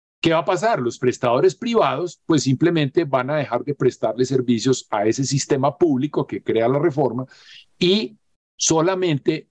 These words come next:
le prestarán servicios a los que tengan seguros voluntarios, prepagadas, pólizas, etcétera,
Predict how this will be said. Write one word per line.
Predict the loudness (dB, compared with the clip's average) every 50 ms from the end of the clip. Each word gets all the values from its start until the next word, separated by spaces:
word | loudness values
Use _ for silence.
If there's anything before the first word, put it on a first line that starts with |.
| _ _ _ _ _
le | 0 2 2 2 2 0
prestarán | -2 -2 -2 -2 -2 -4 -2 -2 0 0 -2 -2
servicios | 0 0 0 2 2 2 2 0 -6 -8 -6 -4
a | -2 -2
los | -2 -2 -2 -4
que | -2 -4
tengan | 0 0 0 0 0 0 2
seguros | 2 2 2 4 2 2
voluntarios, | 2 2 0 0 -2 -2 -2 -4 -4 -6 -8 -12 -14 _ _
prepagadas, | -2 -2 -2 -2 -4 -4 -2 0 0 0 0 0 -2 -2 -4
pólizas, | -4 -2 0 2 2 2 0 -2 -4 -8 -10
etcétera, | -8 -2 -2 -2 -2 -2 -6 -8